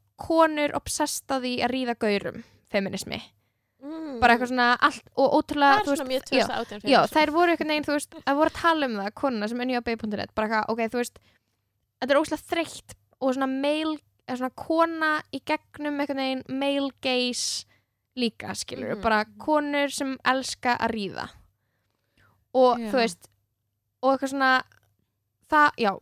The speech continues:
Speaker 1: basically var þetta bara ógeðslega löng grein um bara vinnustaðarmenninguna þarna og hún er bara ógeðslega súr og stelpan sem skrifaði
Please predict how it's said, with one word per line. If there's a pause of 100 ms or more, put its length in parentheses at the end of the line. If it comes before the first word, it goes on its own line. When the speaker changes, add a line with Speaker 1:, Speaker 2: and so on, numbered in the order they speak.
Speaker 1:
basically
var
þetta
bara
ógeðslega
löng
grein
um
bara
vinnustaðarmenninguna
þarna
og
hún
er
bara
ógeðslega
súr (680)
og (140)
stelpan
sem
skrifaði